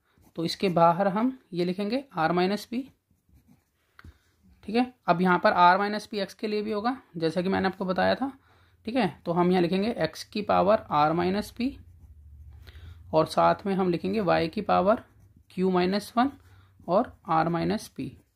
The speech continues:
तो यहाँ पर हम इसका प्रोडक्ट करके लिखेंगे अगली लाइन में। तो x की पावर यहाँ r माइनस p अभी as it is है, और यहाँ पर इसका प्रोडक्ट कर लेते हैं। तो देखिए, यहाँ पर हम q की मल्टीप्लाई r माइनस p से करेंगे,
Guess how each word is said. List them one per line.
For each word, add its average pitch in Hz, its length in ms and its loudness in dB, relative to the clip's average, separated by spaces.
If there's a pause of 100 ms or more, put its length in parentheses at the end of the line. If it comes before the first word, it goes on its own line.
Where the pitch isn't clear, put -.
(220)
तो 175 40 -4
यहाँ 175 220 4
पर 190 120 2
हम 190 60 0
इसका 190 200 -2
प्रोडक्ट 185 280 0
करके 202 200 -2
लिखेंगे 202 240 -2
अगली 208 160 -2
लाइन 208 240 -2
में। 269 80 -4 (360)
तो 175 80 -4
x 170 200 -4
की - 140 -8
पावर 202 280 0
यहाँ 202 280 -4 (180)
r 170 120 4
माइनस 190 360 -2
p 196 100 -6
अभी 185 160 -2
as 156 180 -2
it 170 80 -2
is 196 120 0
है, 226 160 0 (540)
और 170 60 -2
यहाँ 160 200 0
पर 170 100 0
इसका 185 180 -2
प्रोडक्ट 170 320 2
कर 185 80 4
लेते 185 220 2
हैं। 247 200 0 (280)
तो 180 60 -2
देखिए, 175 220 4
यहाँ 196 180 4
पर 202 120 6
हम 214 160 2
q 190 200 -2
की 214 100 -4
मल्टीप्लाई 208 460 2 (440)
r 170 120 2
माइनस 196 340 2
p 185 140 -2
से 202 140 -2
करेंगे, 214 360 0